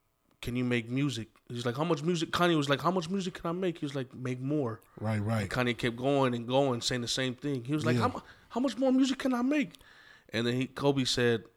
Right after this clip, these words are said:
Speaker 1: "Well, can you be, um, the same, wha-, ah, man, what did he say? Um, the same animal, but a different beast."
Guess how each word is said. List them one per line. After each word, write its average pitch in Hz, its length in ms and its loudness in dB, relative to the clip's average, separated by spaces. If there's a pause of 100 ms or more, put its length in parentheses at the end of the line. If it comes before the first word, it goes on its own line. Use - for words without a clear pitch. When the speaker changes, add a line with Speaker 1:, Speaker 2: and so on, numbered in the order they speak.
(180)
Speaker 1:
"Well, 120 160 -2
can 139 240 -2
you 139 180 2
be, 143 460 0 (1500)
um, 107 500 4 (600)
the 160 80 -6
same, 165 720 4 (420)
wha-, 147 340 -8
ah, 135 300 0
man, 135 280 2
what 139 80 2
did 151 60 2
he 151 40 0
say? 170 320 0 (1500)
Um, 107 600 -4 (540)
the 120 80 -6
same 151 360 2
animal, 131 480 4 (1160)
but 120 160 2
a 110 40 0
different 123 360 -2
beast." 151 380 -2